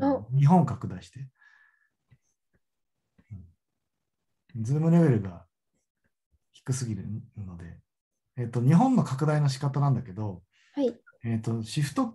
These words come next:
Speaker 2: キーボードでシフトキーを押しながら、えー、四角形、レクタングルを、えー、描く。え、左上から右下にかけてなぞるって感じでやってみて。そう。そう。そうそうそうそう。今わかった。
Speaker 1: はい。
Speaker 2: 何が起きたか。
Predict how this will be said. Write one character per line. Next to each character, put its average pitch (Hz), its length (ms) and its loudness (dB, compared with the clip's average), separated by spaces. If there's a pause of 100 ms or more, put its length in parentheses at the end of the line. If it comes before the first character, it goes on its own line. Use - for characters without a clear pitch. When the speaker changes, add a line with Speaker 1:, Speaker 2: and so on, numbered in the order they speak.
Speaker 2:
キ 208 140 -2
ー 226 60 6
ボ 240 120 4
ー 202 40 4
ド 156 60 2
で 120 80 2
シ 135 160 -2
フ 131 120 0
ト 214 120 -2
キ 175 120 0
ー - 20 4
を 123 40 2
押 113 80 -2
し 117 80 -4
な 113 120 0
が 107 100 -2
ら、 - 280 0 (640)
え 107 640 -6
ー、 - 20 -14
四 - 100 -10
角 175 200 0
形、 107 160 -6
レ 120 100 -2
ク - 100 -10
タ 180 140 4
ン 175 60 8
グ 165 100 6
ル 170 140 6
を、 - 260 0 (480)
え 110 200 -6
ー、 123 60 -2
描 135 140 6
く。 - 140 -6 (320)
え、 135 120 -8 (360)
左 165 320 2
上 170 140 4
か 156 100 -2
ら 151 60 0
右 143 160 2
下 147 120 -2
に 147 80 0
か 139 120 -4
け 120 60 -6
て 95 100 -10
な 101 160 -10
ぞ 110 120 -4
る 92 80 -6
っ 85 40 -14 (160)
て - 80 -20
感 92 180 -16
じ - 60 -20
で 95 40 -18
や 92 60 -18
っ - 20 -20
て - 100 -20
み 131 80 -20
て。 - 140 -20
そ - 320 -16
う。 - 20 -20 (420)
そ - 280 -12
う。 - 260 -20
そ 139 140 2
う 107 60 -2
そ 110 100 -10
う 98 60 -8
そ 98 120 -18
う - 40 -18
そ - 140 -20
う。 - 40 -20
今 135 200 6
わ 123 80 4
か 135 100 4
っ 131 60 -2
た。 - 160 -16 (360)
Speaker 1:
は 247 100 2
い。 240 80 4
Speaker 2:
何 135 220 4
が 107 60 -4
起 - 80 -14
き - 20 -12
た - 60 -12
か。 - 200 -20